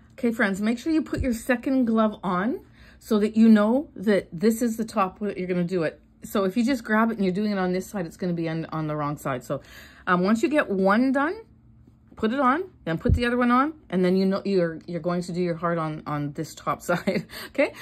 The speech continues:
I almost grabbed it and just did it, and I could have easily done it on this side without realizing it, okay? So, um, basically, when you put your open thumbs together like that, your hearts should be both on the top there, okay?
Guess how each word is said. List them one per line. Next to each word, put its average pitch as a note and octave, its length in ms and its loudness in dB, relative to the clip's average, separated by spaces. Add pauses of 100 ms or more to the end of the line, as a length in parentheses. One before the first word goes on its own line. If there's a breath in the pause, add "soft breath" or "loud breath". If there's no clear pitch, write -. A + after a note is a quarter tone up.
(120 loud breath)
I G3 100 4
almost A3+ 380 2
grabbed G#3+ 300 4
it - 100 -4
and F#3+ 120 0
just F3+ 220 0
did F#3+ 160 2
it, F3 80 -4
and D#3+ 100 -4
I D#3 60 -4
could G3+ 160 -6
have F3 160 -6
easily E3+ 320 -4
done D3+ 220 -2
it - 20 -2
on D3+ 100 -2
this D3+ 140 -6
side C#3 180 -4
without D3+ 280 -6
realizing C3 460 -6
it, B2+ 40 -6
okay? G#3 280 -6 (260 loud breath)
So, F3+ 320 2 (120)
um, E3 220 0
basically, G3+ 360 -2
when F#3 100 0
you F3 80 0
put G3 140 -6
your E3+ 360 -4 (600)
open G#3+ 260 0
thumbs G3+ 360 -2
together F#3+ 360 -2
like F3 200 -2
that, G#3 280 -2 (920)
your F3 140 -2
hearts E3 280 -4
should F3+ 220 -8
be D#3 280 -8 (840)
both D#3 240 -8
on C#3 60 -6
the B2+ 80 -10
top - 260 -14
there, - 220 -12
okay? B4 240 -6